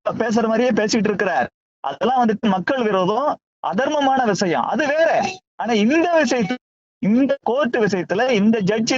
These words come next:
தாவேக்காவுக்கு எதிராகவும் விஜய்க்கு எதிராகவும் பேசுனது மிகப்பெரிய தவறுங்கிறத ரொம்ப பணிவா நான் தெரிவிச்சுக்கிறேன். பார்ட்டியே இல்லாத விஜய் பத்தியும் தாவேக்கா குறித்தியும் எப்படி அவங்க பேச முடியும்? ஓவரா பேசிட்டாங்க, அது ஜுடிஷியல் ஓவர் ரீச். அப்பவே நான் இது என்னோட சமூக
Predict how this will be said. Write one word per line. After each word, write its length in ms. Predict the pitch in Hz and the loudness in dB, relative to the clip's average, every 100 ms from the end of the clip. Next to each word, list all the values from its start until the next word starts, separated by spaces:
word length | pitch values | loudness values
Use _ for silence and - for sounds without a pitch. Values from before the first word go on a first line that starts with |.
| 196 | 0
தாவேக்காவுக்கு 520 | 196 233 220 220 190 | 0 0 0 0 0
எதிராகவும் 460 | 175 180 151 147 104 - _ _ 165 | 0 0 0 0 -2 -4 _ _ -6
விஜய்க்கு 340 | 190 269 220 | -2 0 0
எதிராகவும் 520 | 196 190 160 165 170 185 | 0 0 0 0 -2 0
பேசுனது 400 | 233 233 202 240 | -2 0 0 2
மிகப்பெரிய 500 | 202 220 196 220 233 | 2 0 0 0 0
தவறுங்கிறத 640 | 202 165 202 196 160 131 151 208 208 - _ - | 0 -2 -2 0 -2 -2 0 0 -2 -8 _ -8
ரொம்ப 220 | 180 247 277 | -4 -4 -2
பணிவா 280 | 202 247 294 294 | -2 2 2 2
நான் 140 | 240 | 0
தெரிவிச்சுக்கிறேன். 560 | 202 196 180 156 123 98 - _ - | 0 0 -2 -2 -4 -6 -14 _ -8
பார்ட்டியே 460 | 170 247 240 262 302 277 | -4 -2 0 2 2 2
இல்லாத 220 | 254 220 | 0 0
விஜய் 300 | 185 208 202 | 0 0 0
பத்தியும் 340 | 196 180 202 202 | -2 0 0 0
தாவேக்கா 360 | 175 202 190 180 | 0 -2 0 -2
குறித்தியும் 400 | 156 135 147 185 | -2 0 0 2
எப்படி 180 | 185 254 | 2 0
அவங்க 160 | 240 208 214 | 2 0 0
பேச 160 | 220 | 0
முடியும்? 320 | 214 214 240 254 _ _ _ - | 0 2 0 -2 _ _ _ -4
ஓவரா 280 | 269 330 269 | -2 0 0
பேசிட்டாங்க, 420 | 240 233 190 226 277 | -2 -2 -2 0 0
அது 100 | 196 | 2
ஜுடிஷியல் 560 | 180 202 247 226 214 185 | 2 2 0 0 0 2
ஓவர் 280 | 175 190 175 | 0 0 0
ரீச். 280 | 175 139 - - _ _ _ | 0 -2 -4 -8 _ _ _
அப்பவே 360 | 147 160 277 330 | -10 -4 -2 0
நான் 160 | 339 320 | 0 0
இது 120 | 277 | 0
என்னோட 200 | 254 247 214 196 165 143 135 - _ _ - | 0 0 2 2 2 2 0 -4 _ _ -14
சமூக 280 | 202 233 | -6 -2